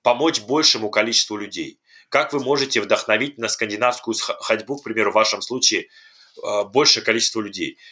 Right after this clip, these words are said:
К-, какую статью я могу разместить, написать? Какую, э, информацию я могу дать? И так далее. Как я могу масштабировать свою деятельность? И вот в рамках этих вопросов придут интересные ответы и решения.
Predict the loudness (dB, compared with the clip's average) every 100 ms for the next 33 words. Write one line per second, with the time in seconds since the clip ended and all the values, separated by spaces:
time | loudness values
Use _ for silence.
0 | _ _ -6 -2 0 2 2 0 2 2
1 | 4 2 2 0 0 -4 -6 -6 -4 -4
2 | 0 0 0 -4 _ _ -10 -2 2 2
3 | -2 -6 -4 -2 -4 -6 -10 -12 -6 0
4 | 2 4 2 2 2 2 0 -2 2 0
5 | 0 -10 -18 -16 -8 -2 0 2 0 0
6 | -4 -8 _ _ 0 2 2 2 2 0
7 | -2 0 0 -2 -2 -2 -4 -4 -2 0
8 | 0 -2 -6 -6 -10 -12 -18 -20 -20 -14
9 | -6 0 0 -2 -8 0 2 2 2 0
10 | 0 2 2 2 2 2 2 0 0 -2
11 | 0 2 2 2 0 0 0 0 0 0
12 | 0 -4 -8